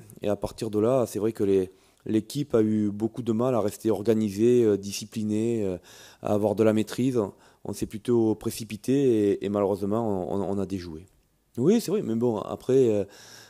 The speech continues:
euh, c'est aussi la, la, la, la difficulté, euh, euh, de mettre en place, euh, euh, des choses en très peu de temps, euh, avec de nouveaux joueurs. Mais bon, maintenant, euh,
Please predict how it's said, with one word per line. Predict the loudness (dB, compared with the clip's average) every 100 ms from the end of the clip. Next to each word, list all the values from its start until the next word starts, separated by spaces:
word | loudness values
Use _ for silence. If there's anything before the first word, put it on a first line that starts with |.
| -14
euh, | -8 -6 -6 -4 -4 -6 -6 -6 -6 -8 -8 -10 -16 -20 _
c'est | -10 -8
aussi | -6 -4 0
la, | 4 4 4 2
la, | 2
la, | 0 0
la | 2 0
difficulté, | -2 -12 -12 -12 -14 -4 2 4 4 2
euh, | 0 -6 -18 _ -6
euh, | -4 -2 -2
de | -2
mettre | -2 -2 -4
en | -4
place, | -2 -2 -2 -4
euh, | -2 -4 -8 _ _
euh, | -4 -2
des | -2
choses | 0 0 0
en |
très | -4 -6
peu | -6
de | -2
temps, | 0 0 -2 -6
euh, | -8 -10 -14 _ -8
avec | -6 -4
de | -4
nouveaux | -6 -4
joueurs. | -2 0 0
Mais | 0
bon, | 0 -2
maintenant, | -2 -2 -2
euh, | -4